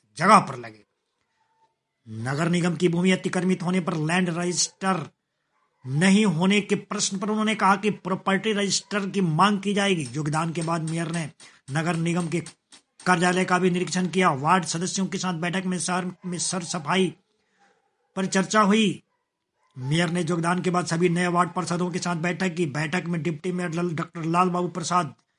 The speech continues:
आयुक्त शंभू शरण की उपस-, भी उपस्थित रहे। इस दौरान वार्ड पार्षदों ने अपने अपने वार्ड में सफाई को लेकर के मुद्दा उठ-,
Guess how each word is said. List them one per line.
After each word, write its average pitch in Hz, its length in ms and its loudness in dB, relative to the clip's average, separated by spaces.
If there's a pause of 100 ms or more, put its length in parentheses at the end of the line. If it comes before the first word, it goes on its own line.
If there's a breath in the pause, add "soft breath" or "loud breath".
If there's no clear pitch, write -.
(280)
आयुक्त 160 380 -2
शंभू 165 340 -2
शरण 185 240 -2
की 160 120 -2
उपस-, 175 340 -4
भी 151 100 2
उपस्थित 185 480 -2
रहे। 180 120 0
इस 170 220 -2
दौरान 165 280 -4
वार्ड 151 300 2
पार्षदों 180 400 -4
ने 175 80 -4
अपने 170 240 -6
अपने 175 180 -6
वार्ड 165 240 -2
में 170 80 -4
सफाई 156 340 -4
को 165 80 -6
लेकर 156 240 -8
के 156 80 -8
मुद्दा 151 240 -4
उठ-, 147 200 -6